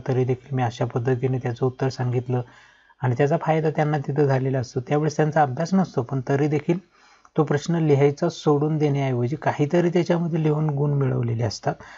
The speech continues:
अशीच पद्धत आपल्यालाही आपल्या या प्रश्नांमध्ये करायची आहे, सविस्तर उत्तरांच्या प्रश्नामध्ये करायचे आहेत. आणि हे फक्त सविस्तर उत्तरामध्ये नाही,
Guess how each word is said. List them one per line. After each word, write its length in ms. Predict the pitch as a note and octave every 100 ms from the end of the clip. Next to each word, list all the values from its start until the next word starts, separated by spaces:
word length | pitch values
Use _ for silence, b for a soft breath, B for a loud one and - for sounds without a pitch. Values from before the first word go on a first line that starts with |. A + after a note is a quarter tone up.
| B -
अशीच 340 | A2 - E3+ D#3+
पद्धत 440 | D3 C3 B2 C#3
आपल्यालाही 600 | B2+ C3+ C3+ C3 A#2+ D3
आपल्या 400 | C3+ - B2+ D#3 - B B B _
या 260 | C3+ C3 D3 - b b b b _ _ D3+ -
प्रश्नांमध्ये 600 | B2 - C#3 C#3 C#3 C3+
करायची 400 | C#3 B2+ A#2+ D3+
आहे, 80 | D#3
सविस्तर 460 | - A#2+ - C#3
उत्तरांच्या 540 | B2+ B2 C3 B2+ B2+ C3
प्रश्नामध्ये 560 | - - C3 C#3 C#3
करायचे 380 | C#3 C#3 C3 D3
आहेत. 100 | D#3 - -
आणि 120 | C3+
हे 140 | B2 C#3+
फक्त 260 | C#3+ -
सविस्तर 400 | D#3 D3+ D3 -
उत्तरामध्ये 540 | D3+ D3 D#3 D3+ D3+ D3+
नाही, 180 | C3+